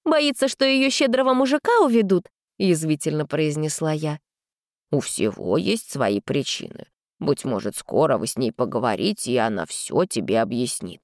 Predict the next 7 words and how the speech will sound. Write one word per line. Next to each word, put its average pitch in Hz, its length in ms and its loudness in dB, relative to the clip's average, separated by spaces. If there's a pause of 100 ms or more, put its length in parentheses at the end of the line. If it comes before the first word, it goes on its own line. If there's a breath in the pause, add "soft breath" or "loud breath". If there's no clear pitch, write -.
(340)
сказал 147 500 0
дедушка 180 600 -4
и 269 80 0
удалился 151 680 0
из 143 160 -2
моей 143 260 -2
комнаты. 143 640 -6